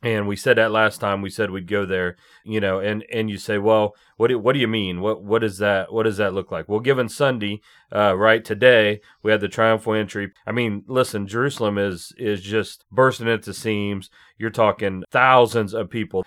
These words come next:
I told our, uh, our small group t-, this morning, you know, that this is not some little parade in your little hometown. This is not some, some thing like that. This is a big deal. And Jesus, Jesus has stayed in Bethany.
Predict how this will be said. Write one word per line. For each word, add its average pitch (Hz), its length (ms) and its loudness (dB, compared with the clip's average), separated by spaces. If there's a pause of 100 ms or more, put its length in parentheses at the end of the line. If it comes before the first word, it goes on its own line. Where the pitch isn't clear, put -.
(200)
I 101 60 -2
told 113 320 0 (180)
our, 101 300 0
uh, 90 200 -4
our 101 140 -8
small 113 320 2
group 107 280 -6
t-, - 140 -20
this 107 240 -14
morning, 110 380 -4 (320)
you 107 80 -6
know, 104 160 4
that 95 220 0
this 135 160 -2
is 143 100 -4
not 131 320 2 (140)
some 117 260 -2
little 117 180 4
parade 101 680 0 (160)
in 104 120 -6
your 107 120 0
little 101 200 2
hometown. 92 600 -6
This 110 180 -10
is 113 80 -10
not 113 220 -2
some, 104 480 -4 (100)
some 110 260 -6
thing 113 260 -2
like 104 260 -2
that. 98 340 2
This 113 220 -2
is 117 100 -4
a 104 80 2
big 107 680 4
deal. 87 340 -6
And 101 160 -8
Jesus, 113 500 -2
Jesus 123 400 -2
has 95 220 0
stayed 131 400 0
in 117 140 -2
Bethany. 113 580 4